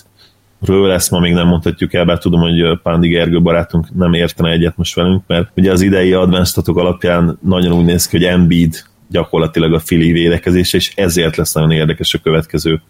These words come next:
néhány hétben a Sixers játéka, meg az első körben.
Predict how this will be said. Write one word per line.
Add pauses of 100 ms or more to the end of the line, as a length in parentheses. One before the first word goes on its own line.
néhány
hétben
a
Sixers
játéka, (100)
meg
az
első
körben.